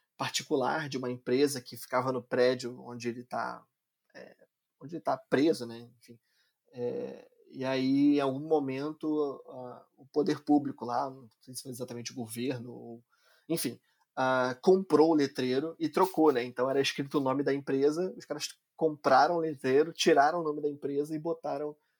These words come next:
é, Portland, Oregon. Então, é isso. Aí começa a puxar o fio, aí o negócio não termina nunca. Aí tem uma, tem uma explicação do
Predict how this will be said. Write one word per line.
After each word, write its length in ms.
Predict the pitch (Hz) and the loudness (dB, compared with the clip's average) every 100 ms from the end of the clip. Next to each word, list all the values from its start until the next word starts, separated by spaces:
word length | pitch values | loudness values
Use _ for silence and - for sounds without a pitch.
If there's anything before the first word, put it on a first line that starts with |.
| _ _ | _ _
é, 340 | 131 131 127 | -10 -6 -6
Portland, 520 | 123 135 135 135 151 143 | -2 0 0 -2 -6 -2
Oregon. 460 | 131 127 117 113 | -2 -2 -4 -8
Então, 220 | 113 160 - _ _ _ _ _ _ _ - | -16 -18 -18 _ _ _ _ _ _ _ 2
é 80 | 190 | 4
isso. 280 | 143 - - | 4 0 -8
Aí 140 | - 139 | -6 -4
começa 300 | 170 180 202 | -2 0 0
a 40 | |
puxar 280 | 190 - 160 | 0 2 0
o 60 | |
fio, 380 | 160 - 170 190 | 0 -2 0 2
aí 80 | 165 | 2
o 60 | 180 | 2
negócio 360 | 160 165 196 | 0 -2 -4
não 80 | 180 | -6
termina 320 | 160 165 208 | -4 -4 -2
nunca. 380 | 165 120 - 110 | -2 -6 -8 -8
Aí 240 | 123 147 | -2 -2
tem 260 | 143 139 151 | -2 -2 -2
uma, 180 | 147 - | -4 -4
tem 120 | 156 | -2
uma 100 | 156 | 0
explicação 600 | - 170 147 143 - 156 | 0 -2 0 -2 -2 -2
do 220 | 143 127 | -2 -6